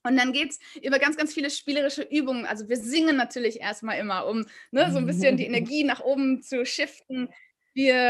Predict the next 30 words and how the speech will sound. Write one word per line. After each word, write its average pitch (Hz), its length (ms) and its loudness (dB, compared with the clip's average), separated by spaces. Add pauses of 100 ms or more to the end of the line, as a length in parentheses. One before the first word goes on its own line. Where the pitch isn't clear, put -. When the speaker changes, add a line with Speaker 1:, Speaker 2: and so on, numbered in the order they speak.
Speaker 1:
ähm, 226 460 -2 (500)
üben 277 220 6
uns 269 120 0
in 262 120 0
Dankbarkeit. 269 840 0 (220)
Wir 233 460 2 (420)
tanzen. 302 840 0 (1300)
Also 240 240 -4
so 302 200 2
spielerisch 349 680 -2
und 285 120 2
so 262 60 -6
spielerische 320 540 -2
Elemente, 269 460 0
die 247 100 -6
ich 262 80 -8
dann 247 140 -2
auch - 120 -10
im, 240 260 -8
aus 240 200 -8
dem 233 200 -4 (200)
Impro-Theater, 185 920 -2 (320)
äh, 220 60 -2
Speaker 2:
Mhm. 208 220 6
Speaker 1:
entnehme. 233 560 -2 (420)
Und 262 200 4
dann 277 180 4 (120)
gibt 370 200 -4
es - 280 -10 (520)
Lach-Yoga-Session 262 960 -2